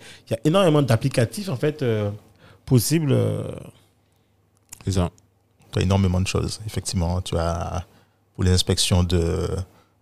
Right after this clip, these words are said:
Speaker 3: de, d'usines, tu as, tu as différents capteurs. Tu as des capteurs, euh, de chaleur, donc la thermographie. Tu as des capteurs au niveau des gaz, pour savoir si,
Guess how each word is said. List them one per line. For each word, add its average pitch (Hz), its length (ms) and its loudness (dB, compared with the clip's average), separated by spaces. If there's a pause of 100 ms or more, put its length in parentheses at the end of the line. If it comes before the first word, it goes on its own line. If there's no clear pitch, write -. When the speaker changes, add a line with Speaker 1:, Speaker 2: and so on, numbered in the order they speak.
(320)
Speaker 3:
de, 87 560 0
d'usines, 95 540 4 (760)
tu - 80 0
as, 87 60 4
tu 98 100 2
as 98 60 6
différents 101 300 2
capteurs. 135 320 4
Tu - 80 0
as 98 40 4
des 95 60 2
capteurs, 90 520 4
euh, 82 960 0
de 92 120 2
chaleur, 110 460 8
donc 92 260 -2
la 85 140 4
thermographie. 90 800 0
Tu - 60 0
as - 40 2
des 87 300 0
capteurs 87 400 2
au 85 160 0
niveau 90 220 0
des 85 140 -2
gaz, 127 400 4 (140)
pour - 120 -6
savoir 90 360 2
si, 95 420 2